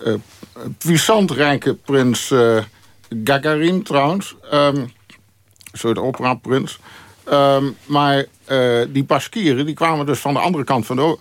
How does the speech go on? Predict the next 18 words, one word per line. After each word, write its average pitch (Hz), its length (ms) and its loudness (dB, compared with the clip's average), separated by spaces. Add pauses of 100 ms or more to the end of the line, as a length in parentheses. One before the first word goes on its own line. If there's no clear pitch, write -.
(140)
van 131 200 0
de 131 60 0
Oeral. 147 420 2 (800)
En, 147 400 2
eh, 123 280 2
dat 139 140 -2
waren, 127 480 2 (180)
eh, 120 80 -6 (260)
die 139 160 -6
waren 127 240 2
bewapend, 131 580 0
eh, 120 240 -10 (140)
onder 131 200 2
andere 139 300 2
met, 117 340 -4
met 113 220 -2
lange 139 340 4
speren, 139 800 0